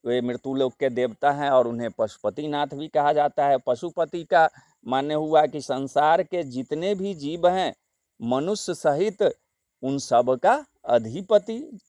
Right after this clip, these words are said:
ये स्तुति इसी कारण से गाई जाती है कि जो इस समस्त संसार का अधिपति है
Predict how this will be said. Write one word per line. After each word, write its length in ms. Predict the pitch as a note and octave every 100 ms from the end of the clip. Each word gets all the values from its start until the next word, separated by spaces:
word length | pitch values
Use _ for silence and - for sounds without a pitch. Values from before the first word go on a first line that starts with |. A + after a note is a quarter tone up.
| _
ये 240 | B2 D#3 D#3
स्तुति 380 | - D3 G3 -
इसी 300 | C#3 C3 A3
कारण 320 | A3 G3+ G3
से 160 | F#3+ G3+
गाई 260 | D3+ C#3 D3
जाती 400 | C#3+ B2 - D3+
है 140 | E3
कि 80 | E3+
जो 260 | C#3 C3+
इस 240 | C3+ B2+ -
समस्त 340 | C3+ D3 F#3
संसार 500 | - F3+ D3+ C#3+ C3
का 200 | A2+ A2+
अधिपति 580 | A2 A2 A2+ A#2 E3 F3
है 200 | A3 C4+